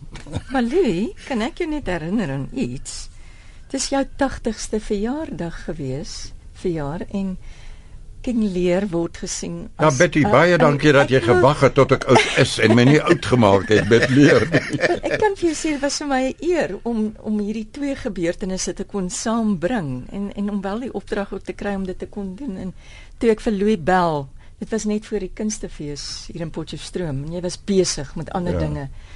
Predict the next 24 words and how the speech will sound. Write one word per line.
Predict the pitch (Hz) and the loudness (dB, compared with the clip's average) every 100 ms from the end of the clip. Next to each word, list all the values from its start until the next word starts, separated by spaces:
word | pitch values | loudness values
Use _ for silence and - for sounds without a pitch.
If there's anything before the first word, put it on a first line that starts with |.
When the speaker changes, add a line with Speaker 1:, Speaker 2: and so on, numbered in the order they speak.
| - - - - | -16 -16 -16 -8
Speaker 2:
En | 190 180 | -4 -2
Louis | 190 | 0
het | 190 | 0
net | 185 180 | -2 -4
onmiddellik | 202 196 170 175 170 | -2 0 -2 -4 -6
gesê, | 190 - 175 160 | -6 -6 -4 -4
"Wanneer | 156 160 160 | -4 -6 -6
kry | 165 151 | -6 -4
ek | 143 | -6
die | 143 | -6
teks?" | 160 139 - - - - - - - - - | -6 -8 -10 -12 -12 -16 -16 -18 -18 -18 0
Speaker 1:
Ja, | 117 | 6
jy | 143 127 | 6 6
weet, | 160 | 2
dis, | 131 | 0
dit | 117 104 110 104 | -2 -4 -2 0
is, | 95 - | -2 -2
dis, | 104 - - | -6 -4 -4
dis | 101 - | -4 -2
'n | 101 | 0
rol | 87 107 | 2 2
wat | 117 113 | 0 -4
ek | - | -4
graag | 107 107 98 | 0 0 -2